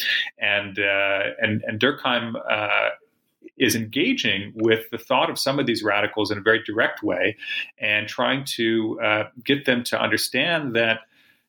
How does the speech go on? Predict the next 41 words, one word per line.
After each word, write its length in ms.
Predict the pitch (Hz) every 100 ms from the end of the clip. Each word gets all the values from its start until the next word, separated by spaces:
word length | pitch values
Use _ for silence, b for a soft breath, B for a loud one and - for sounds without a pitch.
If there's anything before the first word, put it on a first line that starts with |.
| _ -
uh, 360 | 110 107 - - - -
the 240 | - 117 113
work 460 | 113 147 165 135
that, 240 | 123 113 - - - - -
in 120 | 131
a 40 | 127
way, 120 | 180
he 120 | 151
agrees 280 | 131 156 240
with 160 | - 107
them 180 | 107
that 180 | 131 -
the 100 | 117
revolution 560 | 110 131 131 127 127 117
is 80 | 113
unfinished 460 | 107 - 107 -
work, 360 | 113 170 131 -
but 120 | 107
he 100 | 113
disagrees 460 | 113 160 147 127 113
very 140 | 113
strongly 360 | - 123 135 120
with 140 | 107
them 100 | 107
about 280 | - 101 104 -
what 180 | 131
it 80 | 131
would 180 | 110 107
mean 240 | 131 170
to 80 | -
finish 340 | - - - -
the 100 | 98
work 180 | 95
of 60 | -
the 40 |
revolution. 540 | - 90 98 92 - 101
And 140 | 107 101
he 80 |
insists 720 | 107 107 - 165 - - - B B B B
that 300 | 110 113 113 117 113
they, 480 | 113 113 113 110